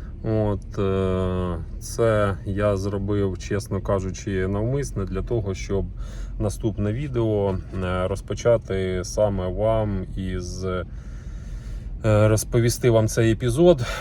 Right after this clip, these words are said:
От, е, е, мого такого, ну, я не знаю, можна сказати, навіть встановлення, от, е, е, в Х З В І. От, тому, якщо вам цікаво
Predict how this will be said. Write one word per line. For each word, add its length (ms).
От, 420
е, 400
е, 520
мого 560
такого, 600
ну, 100
я 140
не 100
знаю, 320
можна 320
сказати, 400
навіть 280
встановлення, 800
от, 380
е, 400
е, 360
в 580
Х 140
З 140
В 160
І. 300
От, 180
тому, 640
якщо 480
вам 260
цікаво 1000